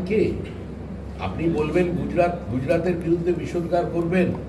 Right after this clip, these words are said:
আর গুজরাটের শিল্পপতিকে ডেকে এনে পাশে দাঁড়িয়ে আদানি এখানে আমাদের, এ, এত হাজার কোটি টাকা ইনভেস্ট করছেন বলে উদ্বাহন নৃত্য করবেন, দুটো তো একসঙ্গে চলে না। আমি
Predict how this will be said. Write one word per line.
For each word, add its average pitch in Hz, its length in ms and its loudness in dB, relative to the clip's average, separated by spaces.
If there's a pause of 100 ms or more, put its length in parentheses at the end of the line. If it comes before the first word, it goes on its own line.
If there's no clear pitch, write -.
(540)
আর 113 120 2
গুজরাটের 147 540 2
শিল্পপতিকে 165 720 -2
ডেকে 165 280 -2
এনে 165 240 0
পাশে 139 240 0
দাঁড়িয়ে 165 500 4 (360)
আদানি 143 480 4
এখানে 160 320 4
আমাদের, 160 320 0 (400)
এ, - 40 -4
এত 110 340 0
হাজার 151 380 2
কোটি 156 260 -2
টাকা 165 160 0
ইনভেস্ট 139 440 0
করছেন 160 360 -2
বলে 156 160 2
উদ্বাহন 135 440 2
নৃত্য 127 380 0
করবেন, 156 240 0
দুটো 135 320 -2
তো 156 60 0
একসঙ্গে 147 460 0
চলে 120 240 2
না। 185 240 4 (840)
আমি 135 140 0